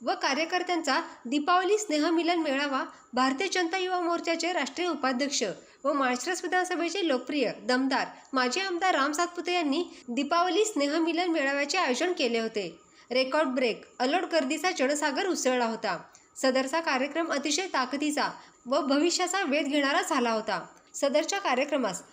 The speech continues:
पालकमंत्री नामदार जयकुमार गोरे व माजी आमदार राम सातपुते यांच्यासह अनेक कार्यकर्त्यांनी आपली मनोगते व्यक्त केली होती.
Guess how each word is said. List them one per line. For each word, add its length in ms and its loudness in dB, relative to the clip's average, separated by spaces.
पालकमंत्री 680 0
नामदार 380 2
जयकुमार 420 0
गोरे 320 0
व 100 4
माजी 300 2
आमदार 320 2
राम 200 0
सातपुते 800 -2
यांच्यासह 460 0
अनेक 400 0
कार्यकर्त्यांनी 680 0
आपली 300 0
मनोगते 460 2
व्यक्त 340 -2
केली 220 2
होती. 420 -6